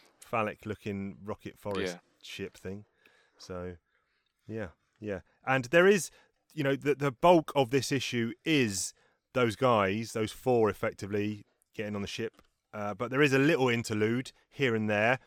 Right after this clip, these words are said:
Speaker 1: And the first interlude we get is one of mine and Dave's favourites, Prince Robot Four. And if you recall back to the cliffhanger from the end of last issue, the Stalk reappeared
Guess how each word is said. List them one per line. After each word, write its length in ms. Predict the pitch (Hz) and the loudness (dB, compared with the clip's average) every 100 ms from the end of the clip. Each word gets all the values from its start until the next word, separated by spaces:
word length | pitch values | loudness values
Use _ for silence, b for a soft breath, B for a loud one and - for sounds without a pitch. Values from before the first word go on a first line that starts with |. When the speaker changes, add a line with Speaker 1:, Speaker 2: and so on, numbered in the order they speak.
| b b | b b
Speaker 1:
And 140 | 110 110 | -10 -10
the 60 | |
first 340 | - 160 147 - | 0 2 2 0
interlude 520 | 127 120 120 120 107 | -4 -4 -6 -6 -6
we 140 | 113 107 | -6 -6
get 420 | 107 127 113 - 127 | 0 0 0 -8 -6
is 360 | 113 110 101 b b b b _ | -2 -2 -6 b b b b _
one 220 | - 117 | -4 -2
of 200 | 113 95 - 127 | -2 -4 -16 -8
mine 220 | 117 113 | -4 -2
and 80 | 104 | 2
Dave's 240 | 131 120 | 2 2
favourites, 380 | 143 135 135 - | 0 2 0 -4
Prince 320 | - 135 101 | -4 -6 -2
Robot 500 | 110 139 127 123 - | 4 6 6 4 2
Four. 500 | - 139 131 156 160 _ _ _ _ - | -2 2 6 6 4 _ _ _ _ -6
And 360 | 117 120 120 123 | -2 0 0 -2
if 160 | 135 | -4
you 100 | 131 | -4
recall 420 | 120 - 160 151 120 | -4 -2 2 4 6
back 260 | 131 - | 4 2
to 140 | - 120 | -6 -6
the 80 | 110 | -4
cliffhanger 580 | 147 156 - 131 117 | 0 -2 0 0 0
from 200 | - 117 | 0 -2
the 100 | 113 | 0
end 140 | 117 113 | 0 0
of 200 | 95 104 - | -4 -10 -6
last 500 | 113 170 196 143 123 | 2 4 4 2 -4
issue, 480 | 107 - 107 131 b b b b _ | -8 -4 0 0 b b b b _
the 80 | - | -8
Stalk 640 | - - 247 220 226 - - - | -4 4 10 12 10 6 -18 -8
reappeared 680 | 135 226 - 220 190 185 | -4 -2 2 4 6 2